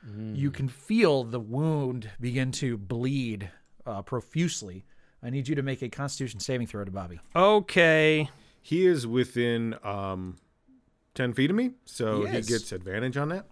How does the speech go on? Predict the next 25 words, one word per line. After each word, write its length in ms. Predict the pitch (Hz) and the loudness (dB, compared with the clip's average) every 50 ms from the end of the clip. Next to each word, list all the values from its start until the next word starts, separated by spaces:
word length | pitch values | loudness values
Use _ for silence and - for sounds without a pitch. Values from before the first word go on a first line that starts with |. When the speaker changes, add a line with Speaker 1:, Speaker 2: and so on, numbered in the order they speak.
| _ _ _ _ _ - 110 | _ _ _ _ _ -20 -18
Speaker 1:
Do 80 | 113 120 | -16 -12
you 500 | 123 127 127 127 123 123 120 120 120 117 113 | -12 -10 -10 -10 -10 -10 -12 -14 -14 -12 -10
Speaker 2:
Is 120 | 117 120 | -8 -6
it 40 | 135 | -6
Speaker 1:
want 100 | 117 95 | -6 -8
Speaker 2:
advantage? 580 | 82 - 92 117 175 269 330 - - - - - - - - - _ _ _ _ _ - - - | -10 -12 -14 -12 -12 -12 -14 -14 -16 -18 -18 -20 -20 -20 -20 -20 _ _ _ _ _ -20 -14 -12
Speaker 4:
Uh, 400 | 95 95 95 95 95 95 98 95 | -8 -8 -6 -6 -4 -4 -4 -4
Speaker 2:
I 40 | |
think 120 | 95 95 - | -2 -2 -2
it's 100 | - 113 | -2 0
Speaker 4:
wait. 100 | 135 143 | 0 0
Speaker 2:
just 160 | - - - _ _ | -2 -2 -6 _ _
you 120 | - 131 127 | -4 0 2
Speaker 4:
Oh, 40 | 123 | 2
is 40 | 131 | 2
Speaker 2:
had 80 | 127 | 2
Speaker 4:
it 60 | 120 113 | 0 -2
a 40 | |
plus? 640 | - - - 120 120 - - - - - - - - 120 107 - | -4 -4 -2 -2 -2 -4 -6 -14 -16 -16 -18 -18 -18 -20 -18 -14
Maybe 180 | 127 113 110 104 | -10 -8 -6 -6
it's 120 | 98 - | -6 -8
a 40 | 90 | -12
plus. 240 | - - 87 80 - | -12 -12 -14 -12 -10
Hold 160 | - 95 90 | -10 -10 -10
on. 100 | 87 82 | -10 -12